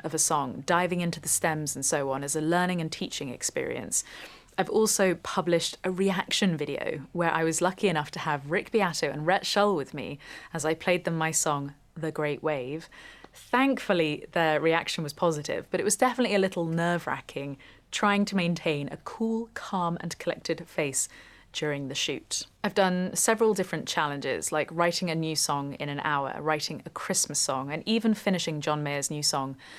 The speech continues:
before he did. At the moment, I'm trying out a new schedule with a mix of content to challenge myself. Every week, one song, either a cover or an original, one essay, and one guitar or gear-focused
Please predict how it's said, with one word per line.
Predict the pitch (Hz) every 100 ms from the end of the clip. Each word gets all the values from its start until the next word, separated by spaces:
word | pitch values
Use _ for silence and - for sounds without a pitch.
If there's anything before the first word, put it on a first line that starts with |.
| - -
before | 156 143 139
he | - - 208
did. | - - - - _
At | 220
the | 202
moment, | 214 220 262
I'm | -
trying | 170 - 175
out | 175 -
a |
new | 170 190
schedule | 208 208 196 220
with | 226 165
a |
mix | 143 165 - -
of | -
content | - 170 165 156 -
to |
challenge | 156 - 156 156 156
myself. | 160 160 180 196 - -
Every | 170 165 170 170
week, | 165 190 - - - - _
one | 156 170
song, | 165 170 160 196
either | - 170 151
a |
cover | 151 - 165 175 208
or | - 151
an |
original, | 143 147 - 156 190 - - -
one | - 156 -
essay, | 170 - 202 220 226 -
and | 156 147
one | 151 151 180 196 202 170
guitar | 160 - 160 156
or | 151
gear-focused | - 156 143 - - 131 135 131 -